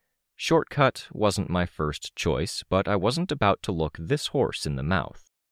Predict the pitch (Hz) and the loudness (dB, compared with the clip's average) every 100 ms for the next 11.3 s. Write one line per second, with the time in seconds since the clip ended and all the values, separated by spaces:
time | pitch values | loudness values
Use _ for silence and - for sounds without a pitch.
0 | _ _ _ _ _ _ _ _ _ - | _ _ _ _ _ _ _ _ _ 2
1 | 120 87 92 90 82 76 73 69 - 82 | 2 2 -2 0 0 0 0 -2 -4 -4
2 | 73 52 - - _ - 78 80 73 - | -4 -4 -12 -18 _ -4 2 2 2 0
3 | 90 85 104 82 80 110 113 87 82 - | 0 2 2 0 0 4 4 2 -2 -2
4 | 95 85 78 - - 160 156 76 73 71 | 0 0 -4 -4 0 2 2 0 -2 -2
5 | 71 67 71 - 76 - 71 65 71 67 | -4 -4 -8 -4 -4 -2 -8 -6 -4 -2
6 | 78 123 _ _ _ - 120 123 107 117 | -2 -4 _ _ _ -2 2 2 2 0
7 | 117 151 156 151 - - 90 - 82 78 | 4 4 4 0 -4 -2 -2 0 -2 -2
8 | 78 - - 151 - 78 104 85 78 78 | -4 -6 -4 -4 -2 -4 -2 -2 -2 -2
9 | 98 170 107 76 73 69 76 - 73 73 | -2 0 0 0 -2 -2 -4 -2 0 0
10 | - - 113 104 104 104 95 87 76 123 | -4 -4 0 0 2 2 2 -2 0 2
11 | 180 110 78 | 4 4 2